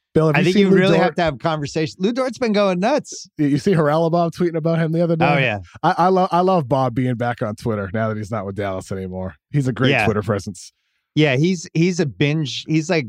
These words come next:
Speaker 2: Deion Waiters, too. He's like a binge
Speaker 1: <laughs>
Speaker 2: tweeter. If he, he'll get fired up about something,
Speaker 1: Hey,
Speaker 2: and he's just
Speaker 1: he's great.
Speaker 2: firing him out. Um,
Speaker 1: But Lou, but Lou Dort's been awesome. Like, that dude's figuring it out. He hasn't, you know, it's, the shooting is still not consistent, but it's better than it was when he had, like, the, uh,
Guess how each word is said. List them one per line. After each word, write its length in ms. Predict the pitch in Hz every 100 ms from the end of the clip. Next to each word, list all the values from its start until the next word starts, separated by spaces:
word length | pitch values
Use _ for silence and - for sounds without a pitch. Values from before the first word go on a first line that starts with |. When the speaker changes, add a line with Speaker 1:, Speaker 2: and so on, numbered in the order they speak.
| 104
Speaker 2:
Deion 320 | 143 131 127
Waiters, 320 | 120 117 104
too. 140 | - 131
He's 140 | 101
like 160 | 135 117
a 80 | 107
binge 320 | 135 135 117
Speaker 1:
<laughs> 100 | 139
Speaker 2:
tweeter. 280 | 131 113 92 - 202 175 _ - 185
If 80 | 147
he, 100 | 156
he'll 120 | 151
get 180 | 165 180
fired 280 | 180 170 160
up 140 | 151
about 260 | 156 147 117
something, 240 | 143 151 117
Speaker 1:
Hey, 100 | 120
Speaker 2:
and 100 | 123
he's 280 | 113 147
just 120 | 143 160
Speaker 1:
he's 160 | 156
great. 240 | 123 139 117
Speaker 2:
firing 240 | 147 143
him 100 | 139
out. 200 | 139 113 _ 190
Um, 160 | 190
Speaker 1:
But 80 | 151
Lou, 180 | 202 247
but 120 | 147
Lou 140 | 170 220
Dort's 260 | 165 160
been 120 | - 98
awesome. 380 | 95 - - -
Like, 180 | 101 107
that 180 | 147 180
dude's 200 | 151 -
figuring 540 | - 151 139 127 120
it 100 | 113
out. 200 | 113 110
He 80 | 117
hasn't, 360 | 147 143 123 -
you 100 | 135
know, 80 | 110
it's, 100 | 110
the 140 | - -
shooting 320 | - 165 143
is 120 | 120
still 200 | - 127
not 240 | 117 110
consistent, 560 | - 107 - 151 113 92
but 100 | 101
it's 140 | 98
better 320 | - 123 123 113
than 100 | 110
it 80 |
was 260 | 107 110 107
when 120 | 104
he 60 | 104
had, 220 | 113 107
like, 180 | 104 -
the, 140 | 110
uh, 140 | 98